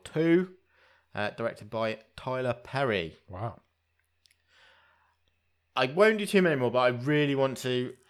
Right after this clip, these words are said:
Speaker 2: <laughs>
Speaker 1: go through the cast of this movie, which arrives on May the third. It is Unfrosted, the Pop-Tart story.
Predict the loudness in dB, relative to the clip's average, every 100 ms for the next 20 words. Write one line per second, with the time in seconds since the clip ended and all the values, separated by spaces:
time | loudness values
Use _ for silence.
0 | -2 -2 -4 _ -8 2 4 4 -2 -4
1 | -4 -2 -2 -4 -10 -2 -2 -2 -12 -8
2 | -6 -6 -8 -8 -6 -6 -6 -6 -10 -10
3 | -10 -6 -4 -4 -6 -10 -8 -6 -4 -4
4 | -4 -10 -8 -6 -6 -8 -10 -12 -10 -12
5 | -10 -2 0 -2 -2 2 2 2 -2 -2
6 | -2 -8 _ -20 _ -2 -2 -2 -4 -2
7 | -2 -6 -4 0 0 -2 -16 -8 -6 -6
8 | -10 -14